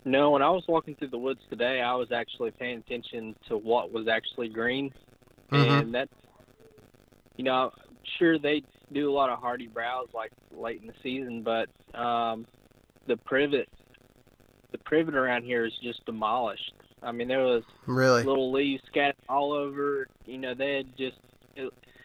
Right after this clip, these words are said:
Speaker 1: almost looked like they had just stuck the whole thing in their mouth and just pulled it all off with their teeth or something. I mean, there was just,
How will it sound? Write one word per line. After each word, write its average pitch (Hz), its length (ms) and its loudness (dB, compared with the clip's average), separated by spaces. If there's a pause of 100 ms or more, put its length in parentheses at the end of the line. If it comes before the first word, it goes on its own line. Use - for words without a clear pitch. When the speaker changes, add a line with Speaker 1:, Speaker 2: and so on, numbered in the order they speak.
(320)
Speaker 1:
almost 160 360 2
looked 151 220 -4
like 151 240 2
they 151 140 0
had 139 160 -4
just 143 180 -8 (340)
stuck - 200 -4
the - 60 -10
whole 147 160 -4
thing 156 220 -2
in 147 60 -4
their 131 200 -4
mouth 147 360 0
and 127 120 -10
just 127 160 -10 (100)
pulled 143 220 -4
it 135 40 -4
all 135 420 -2
off 139 240 -2 (100)
with 131 100 -12
their 120 80 -8
teeth 135 340 -4
or 117 100 -8
something. 120 360 -8
I 123 80 -6
mean, 120 160 -6
there 123 160 0
was 117 80 -6
just, 120 180 -8